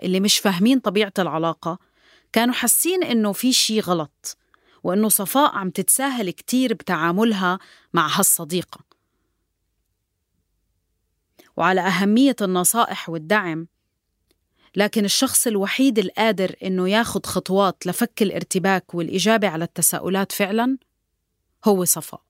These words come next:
بس كيف؟ هل بتكمل بطريق المراوغة والانتظار والتعلق لحد ما تنجح في إقناع حبيبتها بقيمة هذا الحب؟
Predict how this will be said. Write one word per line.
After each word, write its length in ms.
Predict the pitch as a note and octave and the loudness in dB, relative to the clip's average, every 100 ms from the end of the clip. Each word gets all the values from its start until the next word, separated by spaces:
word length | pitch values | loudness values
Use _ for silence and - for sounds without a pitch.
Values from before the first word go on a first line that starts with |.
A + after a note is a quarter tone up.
| _ _ _ _ _ _ _ _ _ _ _ _ _ _ _ _ - | _ _ _ _ _ _ _ _ _ _ _ _ _ _ _ _ 0
بس 180 | G#3 - | 2 2
كيف؟ 460 | B3 G#3 - - _ _ _ _ _ _ _ _ _ _ - | -4 -6 -10 -20 _ _ _ _ _ _ _ _ _ _ -2
هل 200 | C#4 D#4 | 0 2
بتكمل 540 | B3+ - C4 C4+ A3 | 0 2 4 4 2
بطريق 400 | F#3 - G3 B3 | -2 0 0 0
المراوغة 640 | F#3+ F3+ F3+ G#3 G#3+ F3+ E3+ | 0 0 2 2 2 0 -2
والانتظار 720 | E3 E3+ E3+ F#3 F3 G#3 F#3+ | -4 -4 -4 -2 2 2 2
والتعلق 760 | E3 - F3 F3 G3+ D#3 - - _ - | -4 -4 -2 0 0 -2 -10 -20 _ -2
لحد 340 | F#3 - B3 | 0 2 2
ما 100 | G#3+ | 2
تنجح 400 | F#3+ A#3+ G3 G3 | 2 0 0 -4
في 140 | - - | -8 -10
إقناع 320 | - G3+ G#3 | -2 0 2
حبيبتها 640 | - F3 F3 E3+ G#3+ F#3 | 0 -2 0 0 0 -2
بقيمة 480 | E3 - A3 A#3 F#3+ - | -6 -4 0 2 0 0
هذا 240 | G3 F3 | -2 0
الحب؟ 320 | D#3 - A#3+ | -2 -2 -4